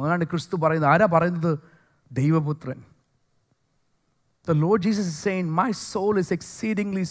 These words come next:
sorrowful, even to death." And he tells his three closest friends, "Stay here, watch with me, and pray with me."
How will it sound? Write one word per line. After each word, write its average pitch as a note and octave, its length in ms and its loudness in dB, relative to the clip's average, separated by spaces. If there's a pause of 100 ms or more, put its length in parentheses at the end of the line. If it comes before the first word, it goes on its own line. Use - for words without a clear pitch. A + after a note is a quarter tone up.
sorrowful, F#3 560 0 (220)
even G3+ 200 -2 (100)
to G3+ 60 -10 (160)
death." - 180 -6 (840)
And F#3 140 0
he G3+ 60 4 (180)
tells G3+ 280 4 (100)
his F3 160 -4
three G3+ 160 -2 (100)
closest G3+ 360 -4 (120)
friends, G3 240 -2 (420)
"Stay A3+ 200 -2 (160)
here, C#3+ 180 -4 (1120)
watch A#3 260 2 (160)
with E3 120 -2 (100)
me, D#3 80 -10 (640)
and F#3 100 2 (240)
pray A#3 180 4 (140)
with E3+ 140 -2 (120)
me." D3+ 80 -12